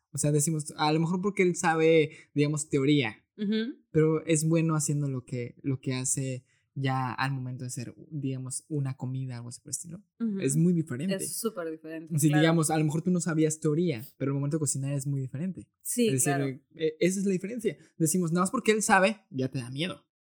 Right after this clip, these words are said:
Speaker 2: Sí, porque lo estás escuchando, digo, y más cuando es un momento como un poquito más vulnerable, ¿no? O sea, cuando son siempre cosas nuevas, por ejemplo, un trabajo nuevo o así, que empiezas a, a, al que van a entrevistar,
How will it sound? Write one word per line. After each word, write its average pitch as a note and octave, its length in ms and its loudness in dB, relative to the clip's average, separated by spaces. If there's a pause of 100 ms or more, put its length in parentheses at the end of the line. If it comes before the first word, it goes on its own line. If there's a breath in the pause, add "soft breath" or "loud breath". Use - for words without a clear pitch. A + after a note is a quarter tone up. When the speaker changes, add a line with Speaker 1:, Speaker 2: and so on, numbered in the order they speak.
(140)
Speaker 2:
Sí, C4+ 460 4
porque G#3 280 2
lo A3 100 2
estás G#3+ 220 -2
escuchando, B3 540 2
digo, D#4+ 200 4
y C#4+ 60 6
más C4+ 220 4
cuando D#4 200 6
es D4+ 120 0
un C#4 100 4
momento B3+ 420 2
como A#3 140 -4
un - 60 -14
poquito F3+ 280 -10
más F#3 220 -4
vulnerable, F#3 540 -2
¿no? E3 180 -10
O - 560 -20
sea, G#3+ 160 2
cuando G#3 220 -2
son A3+ 240 -2
siempre A#3+ 400 4
cosas A3+ 320 2
nuevas, F#3+ 560 2 (140)
por F3 140 -14
ejemplo, E3+ 320 -14
un D#3+ 120 -10
trabajo F#3 400 0
nuevo F3 500 -6
o D#3+ 100 -10
así, F#3 460 -8 (840)
que A3+ 140 8
empiezas A3+ 440 4
a, C4+ 180 8
a, A3 180 2
al G#3 280 4
que G3+ 300 4
van G#3+ 200 8
a - 40 4
entrevistar, A3+ 580 6